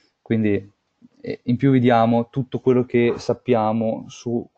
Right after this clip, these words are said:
su questo mondo, con il supporto, con, con un anno di utilizzo del sito, con un anno di, ehm, assistenza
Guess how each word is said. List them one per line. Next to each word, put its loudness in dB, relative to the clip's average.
su -12
questo -4
mondo, 0
con -4
il -4
supporto, 0
con, -6
con -2
un -4
anno -2
di -8
utilizzo -6
del -6
sito, -4
con 0
un -2
anno 0
di, -2
ehm, -8
assistenza -2